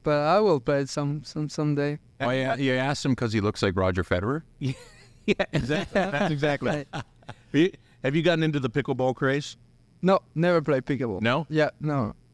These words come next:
Speaker 1: If
Speaker 2: Good choice.
Speaker 1: <laughs> don't like it?
Speaker 2: I'm all tennis. <laughs> I'd rather spend two hours playing tennis than pickleball. It's fun, but I like the competitiveness of tennis.
Speaker 1: Of tennis, yeah. I, I love tennis too, you know.
Speaker 2: Yeah,
Speaker 1: Uh,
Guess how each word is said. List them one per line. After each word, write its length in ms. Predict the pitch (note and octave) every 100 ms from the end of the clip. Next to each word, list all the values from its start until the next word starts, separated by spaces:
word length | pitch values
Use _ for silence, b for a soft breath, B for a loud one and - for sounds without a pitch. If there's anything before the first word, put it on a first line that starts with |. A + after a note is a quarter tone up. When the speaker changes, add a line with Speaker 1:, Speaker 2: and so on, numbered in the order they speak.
| _
Speaker 1:
If 260 | - C3+ - - _ -
Speaker 2:
Good 160 | G#2
choice. 400 | - F2+ E2+ - - _
Speaker 1:
<laughs> 600 | F#3 - - - - -
don't 180 | D#3+ E3
like 220 | F3 D#3+
it? 140 | F#3+ G3
Speaker 2:
I'm 160 | A#2+
all 160 | B2 A#2
tennis. 480 | - G2+ F2+ - - - -
<laughs> 180 | D#3+ -
I'd 320 | C#3+ E3 D#3+
rather 280 | F3+ F#3 E3+
spend 600 | - D3+ C#3+ C#3 C3 -
two 180 | C3+
hours 300 | A#2+ A2+ G#2+
playing 320 | - G2+ F#2 D#2+
tennis 580 | G2 E2+ C#2+ - - -
than 520 | D#2+ D#2+ D#2 D2 C#2 -
pickleball. 420 | - - C#2 D2 A#2+
It's 160 | -
fun, 480 | - B2+ A#2+ C#3 E3 - -
but 140 | F#2+
I 40 |
like 260 | F#2 G2+ -
the 80 | -
competitiveness 840 | F2 D#2+ G2 F#2+ D2+ D2 D2+ -
of 160 | C#2+ -
tennis. 380 | - C#2+ - D3
Speaker 1:
Of 180 | C#3
tennis, 340 | - C3 G2+ A2+
yeah. 280 | C3 C3+ C#3 - - - - - -
I, 280 | D3 D3 D3
I 20 |
love 240 | D3+ B2 -
tennis 320 | C3 C#3 -
too, 200 | D3 D#3
you 180 | D#3 D#3
know. 320 | B2 A#2+ C#3
Speaker 2:
Yeah, 220 | - F2+
Speaker 1:
Uh, 80 | F#2